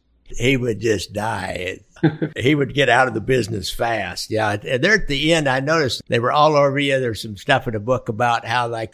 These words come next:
they tried to engage you in conversations in restaurants, and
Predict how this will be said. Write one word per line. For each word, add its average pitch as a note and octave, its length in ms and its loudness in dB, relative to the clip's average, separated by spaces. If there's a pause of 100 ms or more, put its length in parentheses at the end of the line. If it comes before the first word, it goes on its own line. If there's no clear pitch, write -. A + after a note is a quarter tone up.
they G#2 400 0
tried C3 220 4
to A#2+ 60 0
engage A2+ 460 2
you A#2+ 120 0
in A2+ 280 -8
conversations A#2+ 760 2
in A#2 200 -6
restaurants, A#2 640 0
and A2 200 -6